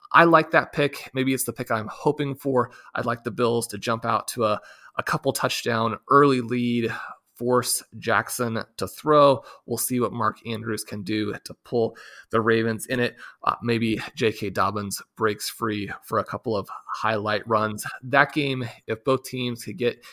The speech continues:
into the forties, maybe the Bills in the low forties, the Ravens in the high thirties, that's the kind of game I'd like to see. In that one, I think it could be a,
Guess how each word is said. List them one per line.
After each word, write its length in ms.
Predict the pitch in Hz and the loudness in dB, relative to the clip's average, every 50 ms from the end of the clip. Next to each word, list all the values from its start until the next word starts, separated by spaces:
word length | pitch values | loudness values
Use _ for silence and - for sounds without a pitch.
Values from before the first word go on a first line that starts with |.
| - _ _ - | -20 _ _ -6
into 300 | 120 123 123 - - 117 | -4 -4 -2 -4 -2 0
the 100 | 117 107 | 0 0
forties, 480 | - - 123 123 120 117 117 113 - | 0 0 0 2 2 2 2 -2 -4
maybe 220 | - 113 113 113 110 | -6 -6 -6 -4 -4
the 100 | 113 101 | -4 -4
Bills 400 | - - 120 113 110 113 107 - | -2 0 2 2 2 2 0 -2
in 80 | 104 | -4
the 80 | 107 107 | -4 -2
low 160 | 101 107 107 | -2 -2 -2
forties, 380 | - - - 110 110 110 107 - | -2 -4 -6 -6 -4 -6 -6 -8
the 80 | 107 | -6
Ravens 400 | 110 110 104 104 107 107 107 - | -4 -4 -4 -4 -4 -6 -8 -8
in 80 | 107 104 | -10 -8
the 60 | 104 | -8
high 220 | - - 107 110 | -4 -4 -2 -4
thirties, 400 | 110 - 110 110 110 101 95 - - | -2 -2 -4 -4 -4 -4 -6 -8 -2
that's 240 | - 107 113 - - | 0 0 0 0 -4
the 100 | - 110 | -8 -8
kind 220 | - - 113 110 | -6 -4 -4 -4
of 100 | 107 92 | -4 -6
game 220 | - 107 113 110 107 | -6 -6 -4 -2 -2
I'd 180 | 104 104 101 | -4 -4 -4
like 160 | 95 104 95 - | -4 -6 -6 -8
to 80 | - | -8
see. 260 | - - - 104 101 | -8 -6 -6 -4 -4
In 120 | 90 98 107 | -4 -4 -2
that 160 | 104 95 101 | -2 -2 -2
one, 80 | 101 107 | -2 -4
I 40 | |
think 200 | - - 107 90 | -6 -10 -14 -16
it 100 | - - | -16 -20
could 140 | _ - 113 | _ -18 -14
be 100 | - 98 | -12 -12
a, 80 | 92 | -12